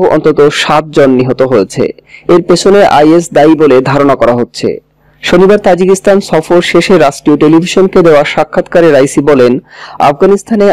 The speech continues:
আইএস এর অবস্থান কেবল দেশটির জন্যই বিপজ্জনক নয়, তা এই অঞ্চলের জন্যও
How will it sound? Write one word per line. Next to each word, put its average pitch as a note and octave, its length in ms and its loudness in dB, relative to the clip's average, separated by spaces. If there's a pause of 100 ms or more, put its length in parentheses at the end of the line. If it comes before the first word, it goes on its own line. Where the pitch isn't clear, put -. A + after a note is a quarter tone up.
আইএস D3+ 320 0
এর F#3+ 120 2
অবস্থান D#3 420 0
কেবল D3 340 2
দেশটির - 380 -4
জন্যই F3 300 4
বিপজ্জনক D3 680 0
নয়, A#2+ 260 2 (420)
তা C#3 180 0
এই D#3 200 4
অঞ্চলের D#3 420 0
জন্যও C#3 380 2